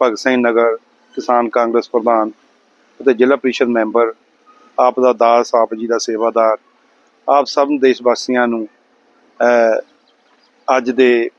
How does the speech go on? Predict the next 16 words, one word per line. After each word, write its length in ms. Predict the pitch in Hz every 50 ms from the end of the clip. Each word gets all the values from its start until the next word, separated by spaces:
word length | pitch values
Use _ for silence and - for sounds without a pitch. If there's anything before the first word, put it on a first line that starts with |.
| _
ਪਰਵ 260 | _ 131 131 135 123 120
ਤੇ, 380 | - 127 120 117 117 117 120 - _ _
ਦੀਵਾਲੀ 380 | 123 120 123 127 127 131 131 127
ਦੇ 240 | 113 123 117 113 110 _ _ _ _ _ _ _ _ _ _ _ _ _ _ _ _ _ _ _
ਤਿਉਹਾਰ 340 | - 143 120 123 135 143 143
ਤੇ 240 | 131 _ 139 131 123
ਸਾਰਿਆਂ 340 | - - 135 143 151 156 143
ਨੂੰ 120 | 139 127 -
ਸ਼ੁਭ 180 | - 147 139 -
ਕਾਮਨਾਵਾਂ 460 | - 127 123 123 123 120 117 120 120
ਦਿੰਦਾ 300 | 110 117 113 117 117 113
ਹਾਂ 220 | 113 113 113 113 117 _ _ _ _ _ _ _ _ _ _ 147
ਅਤੇ 140 | 135 139 147
ਬੰਦੀ 340 | 123 127 127 131 123 143 135
ਛੋੜ 440 | - - 139 135 135 135 131 135 131 _ _ _ _ _ _ _ _ _ _ _ _ _ _ _ _ _ -
ਅਤੇ 500 | 143 - - 143 135 131 127 123 120 123